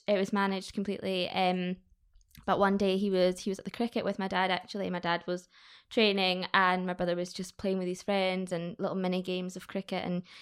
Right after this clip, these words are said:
you know, kind of pleasing themselves while the adults were training. Um, and suddenly, um, Rowan had a heart attack. Um, and unfortunately, you know, when the ambulance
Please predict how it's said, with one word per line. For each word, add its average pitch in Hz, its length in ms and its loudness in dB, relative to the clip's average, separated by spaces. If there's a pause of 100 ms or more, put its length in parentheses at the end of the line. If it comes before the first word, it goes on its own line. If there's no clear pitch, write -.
you - 80 -2
know, 202 60 2
kind 247 160 6
of 208 160 0 (220)
pleasing 214 320 0
themselves 175 420 -2
while 175 220 4
the 185 100 0
adults 180 340 0
were 185 100 -4
training. 180 600 -2
Um, 175 320 2 (680)
and 196 200 6
suddenly, 202 580 4
um, 185 580 -4
Rowan 185 320 2
had 185 220 -2
a 185 60 -2
heart 185 280 -2
attack. 165 500 -6 (140)
Um, 180 480 -2
and 180 600 -2
unfortunately, 185 840 -4
you 180 160 -8
know, 180 100 -6
when 180 160 -6
the 180 100 -4
ambulance 175 560 -6